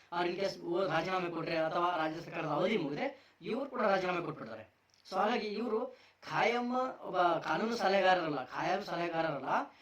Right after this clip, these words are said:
ಮತ್ತೆ ಇವರು ಸರ್ಕಾರಿ ಒಂದು ಹುದ್ದೆಗೆ ಸೇರಿದವರಲ್ಲ. So ಹಾಗಾಗಿ ಇವರು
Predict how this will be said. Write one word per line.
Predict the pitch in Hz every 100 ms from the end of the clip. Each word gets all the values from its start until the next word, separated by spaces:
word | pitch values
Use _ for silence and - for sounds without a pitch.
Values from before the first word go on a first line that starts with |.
| - - 214
ಮತ್ತೆ | 233
ಇವರು | 214 294
ಸರ್ಕಾರಿ | 185 165 - 226 233 233 247 254 - _ -
ಒಂದು | 202 180
ಹುದ್ದೆಗೆ | 170 220 220
ಸೇರಿದವರಲ್ಲ. | 208 185 180 170 139 113 - _ _ _ _ _ _ _ -
So | 220
ಹಾಗಾಗಿ | 180 214 240 220
ಇವರು | 226 185 143 220 311